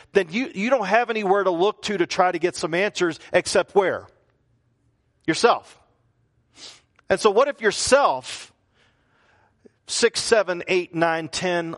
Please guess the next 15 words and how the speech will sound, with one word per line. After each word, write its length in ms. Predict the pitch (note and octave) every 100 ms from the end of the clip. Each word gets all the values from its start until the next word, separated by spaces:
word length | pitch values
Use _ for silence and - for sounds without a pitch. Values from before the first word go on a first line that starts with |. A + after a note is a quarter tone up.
| -
eleven, 600 | D#3+ E3+ D#3+ D#3 D3 C3+
twelve, 520 | - A3 A3 G3 F#3+
thirteen, 680 | D3 - G3+ G3 - G3 F3
fourteen, 760 | - - G#3 A3 - F#3 E3+ F3+
do 80 |
you 100 | G3
remember 280 | B3 B3+ B3
those 240 | A#3+ A#3+ G#3+
ages? 520 | A#3+ A#3 C4+ - - _ _ _ _ _ _ _ _ _ _ _ _ _ _
Fun, 420 | - - D#4 D4 F3
wasn't 280 | F#3+ E3
it? 140 | A2 - _ _ _ _ _ _ _ _ _ _ -
It 40 | -
was 100 | F#3+
horrible. 500 | B3 E4 - -